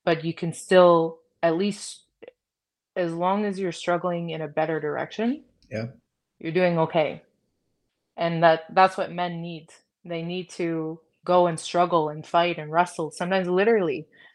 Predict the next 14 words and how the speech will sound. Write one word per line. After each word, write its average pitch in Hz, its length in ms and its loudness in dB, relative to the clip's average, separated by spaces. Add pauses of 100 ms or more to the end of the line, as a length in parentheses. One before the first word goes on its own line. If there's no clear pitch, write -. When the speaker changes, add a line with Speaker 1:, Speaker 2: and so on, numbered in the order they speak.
(360)
Speaker 1:
with 170 220 -2
each 170 160 -4
other. 165 380 2 (500)
And, 160 420 -2 (760)
and 175 140 -4
that's 185 200 2
how 196 80 2
they 180 120 0
develop 165 420 2
themselves. 151 540 -4
But, 180 240 -2 (300)
but 165 240 2
I 170 120 2
find, 202 440 2